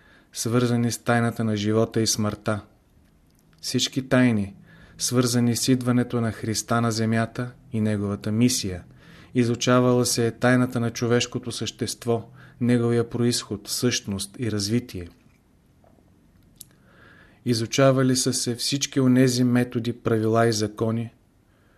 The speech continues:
с които човек, ако работи, ще може да развие своите духовни потенциални сили и ще може да влезе във връзка с духовните същества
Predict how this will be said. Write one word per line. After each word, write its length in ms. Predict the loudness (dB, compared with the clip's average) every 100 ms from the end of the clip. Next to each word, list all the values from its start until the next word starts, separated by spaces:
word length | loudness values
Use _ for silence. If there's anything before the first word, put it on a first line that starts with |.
| _ _ -12
с 100 | -4
които 340 | 2 2 0
човек, 800 | -2 2 6 4 2 -12 -20 -20 _ _ _ _
ако 280 | -6 -2 -2
работи, 560 | 0 2 2 0 -8 -10 _ _ _ _
ще 240 | -10 -4 0
може 340 | 2 4 2
да 180 | 0 -2
развие 440 | -2 0 2 2
своите 500 | 0 0 0 0 -2
духовни 680 | -4 -4 0 0 0 -2 -6 -14 -20 _ _ _ _ _ _ -6
потенциални 880 | -2 0 0 2 4 4 4 4 4
сили 540 | 2 4 4 2 -6 -16 _ -8
и 80 | -4
ще 240 | -2 0
може 320 | 4 4 4
да 120 | 2 2
влезе 380 | 4 6 6
във 200 | 2 2
връзка 380 | 2 0 0 -2
с 80 | -2
духовните 600 | -4 2 4 4 2 -2
същества 680 | -4 -6 -6 -6 -4 -4